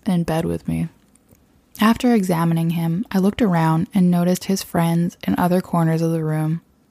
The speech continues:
They all looked quite cozy. I grabbed my empty water glass and collected them all in a cup and left it on the desk. I went downstairs, made some coffee, and wondered if I'd get the same impression today as yesterday.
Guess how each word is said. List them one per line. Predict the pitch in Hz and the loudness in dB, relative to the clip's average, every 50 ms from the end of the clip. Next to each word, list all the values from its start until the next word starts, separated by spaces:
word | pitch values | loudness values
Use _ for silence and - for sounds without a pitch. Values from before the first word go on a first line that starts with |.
| _ _ _ _ _ _ | _ _ _ _ _ _
They | 202 190 | 0 2
all | 196 220 240 | 4 6 6
looked | 254 254 254 | 6 4 4
quite | - 233 226 226 | 2 -2 -2 -2
cozy. | - - 226 233 233 - 175 160 170 170 - - _ _ _ _ _ _ _ _ _ _ _ _ _ - - - | 0 0 0 0 2 0 -2 -4 -4 -8 -12 -18 _ _ _ _ _ _ _ _ _ _ _ _ _ -20 -8 -8
I | 196 | -6
grabbed | - - 196 196 208 208 - | -2 0 2 2 2 2 2
my | 220 220 | 2 2
empty | 220 202 196 - 233 220 | 4 2 2 4 4 4
water | 202 170 160 - 160 | 4 4 2 0 -2
glass | - - 175 160 156 160 165 170 - - - | -4 -4 -4 -2 0 0 0 -2 -4 -8 -6
and | - 180 165 - | -4 -4 -4 -2
collected | - 170 170 170 - - 180 | -2 0 0 0 0 0 0
them | 175 190 185 | 2 2 2
all | 185 170 160 165 | 4 4 4 2
in | 175 | 2
a | 196 | 0
cup | - - - 156 151 - - - - | -2 -4 -4 -4 -4 -6 -10 -18 -20
and | - - - | -20 -6 -2
left | 165 151 160 - - | -2 -2 -2 -2 -2
it | 175 160 | -2 -2
on | 160 | 0
the | 165 180 | -2 -2
desk. | 175 - 160 151 151 156 - - - - - _ _ _ _ _ - - - - - - - - - - _ - | -2 -2 -2 -2 -2 -6 -8 -10 -16 -20 -20 _ _ _ _ _ -20 -20 -20 -20 -20 -20 -20 -20 -20 -20 _ -2
I | - 190 | 4 6
went | 202 220 233 233 | 6 8 8 6
downstairs, | 254 262 247 233 - 220 202 202 202 202 - - | 8 6 6 4 4 0 2 2 2 2 2 0
made | 170 170 | 0 -2
some | - - 226 | 2 0 0
coffee, | 208 - 170 160 160 160 - 170 160 160 165 175 - | 0 2 -2 -2 -2 -2 -2 -4 -2 -2 -4 -4 -2
and | 175 170 170 165 165 | -2 -2 0 0 2
wondered | 170 185 208 214 214 220 220 220 220 220 - | 2 4 4 4 4 4 2 0 -2 -4 -6
if | 185 - - | -8 -8 -6
I'd | 175 170 - | -8 -6 -6
get | - 175 - | -6 -4 -4
the | 180 165 | -4 -6
same | - - 202 208 220 | -2 0 2 4 4
impression | 226 214 - 220 214 202 - - 180 165 | 4 4 4 2 2 2 2 0 -2 -2
today | 165 - 175 175 175 175 170 165 | 0 0 0 0 0 2 2 0
as | 160 156 165 - | 0 -2 -4 -2
yesterday. | - 165 170 160 - - - 180 170 156 170 180 | -2 -2 -2 -2 -4 -6 -6 -6 -6 -4 -4 -6